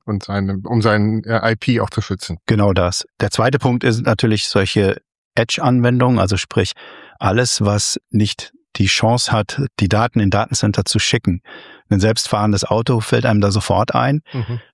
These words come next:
Speaker 2: Ähm, wir haben, die fahren mit ho-, großer Geschwindigkeit und in einem komplexen System. Und wenn ich alle Daten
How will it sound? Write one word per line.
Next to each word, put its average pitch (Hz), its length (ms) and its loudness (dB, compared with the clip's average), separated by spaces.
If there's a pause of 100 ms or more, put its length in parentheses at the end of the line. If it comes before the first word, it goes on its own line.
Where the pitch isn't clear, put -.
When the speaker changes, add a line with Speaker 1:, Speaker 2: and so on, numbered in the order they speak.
Speaker 2:
Ähm, 101 240 2
wir 104 120 4
haben, - 220 -2
die 98 100 2
fahren 107 300 2
mit 104 140 -2
ho-, 104 80 -2
großer - 320 0
Geschwindigkeit 120 800 0
und 101 180 2
in 98 120 2
einem 101 160 2
komplexen - 480 0
System. 101 460 0
Und 101 100 2
wenn 101 100 4
ich 104 160 -4
alle 107 160 0
Daten 107 380 0